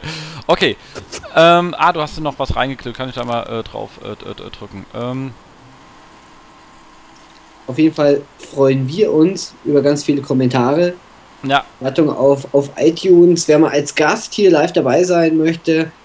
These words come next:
Speaker 2: äh, einfach, äh, uns irgendwie kontaktieren. Äh, oder wer irgendwie einen Themenvorschlag hat, immer her damit. Nehmen wir gerne auf.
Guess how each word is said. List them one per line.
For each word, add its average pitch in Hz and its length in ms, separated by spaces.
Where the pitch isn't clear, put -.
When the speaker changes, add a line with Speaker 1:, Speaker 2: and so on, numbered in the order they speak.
Speaker 2:
äh, 135 60
einfach, 143 800
äh, 135 300
uns 160 680
irgendwie 180 320
kontaktieren. 180 760
Äh, 147 160
oder 139 320
wer 139 160
irgendwie 143 200
einen 147 100
Themenvorschlag 170 840
hat, 160 160
immer 175 420
her 143 200
damit. 160 420
Nehmen 143 160
wir 139 80
gerne 139 260
auf. 151 280